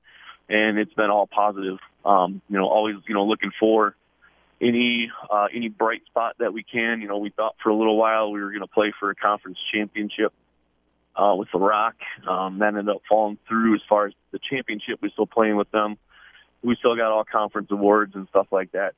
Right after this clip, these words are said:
So, we've done everything we can to, to focus on the positive. Um, there's, you know,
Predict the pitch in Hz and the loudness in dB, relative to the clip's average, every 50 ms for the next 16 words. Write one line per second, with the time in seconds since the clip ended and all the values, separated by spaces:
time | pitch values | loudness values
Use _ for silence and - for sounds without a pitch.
0 | _ - 90 92 - _ - - - - _ _ _ - 127 131 123 123 135 131 | _ -8 -8 -8 -8 _ -18 -20 -20 -20 _ _ _ -4 -2 -2 -2 -2 -2 -4
1 | 127 123 120 120 120 - - 123 120 117 110 - 131 123 131 131 123 - - 117 | -4 -4 -6 -6 -8 -4 -2 -2 0 -2 -2 -2 0 -2 0 -2 -4 -6 -4 -2
2 | 113 113 110 104 101 _ _ _ _ - - 117 110 107 104 104 98 92 _ _ | -2 -2 -2 -4 -6 _ _ _ _ -10 -6 -4 -2 -2 -2 -4 -6 -10 _ _
3 | - 123 117 - - 117 - 110 104 104 104 - - - 113 113 117 120 131 139 | -2 -2 -2 -4 -6 -8 -4 -2 -2 -2 -4 -6 -4 -2 0 0 0 0 -2 -4
4 | 147 160 160 151 _ _ _ _ _ _ _ _ _ 98 95 90 98 101 104 101 | -4 -4 -6 -8 _ _ _ _ _ _ _ _ _ -6 -4 -4 -2 -2 -2 -2
5 | 101 98 98 98 - - 98 92 95 104 107 | -2 -6 -10 -16 -14 -10 -6 -4 -4 -4 -6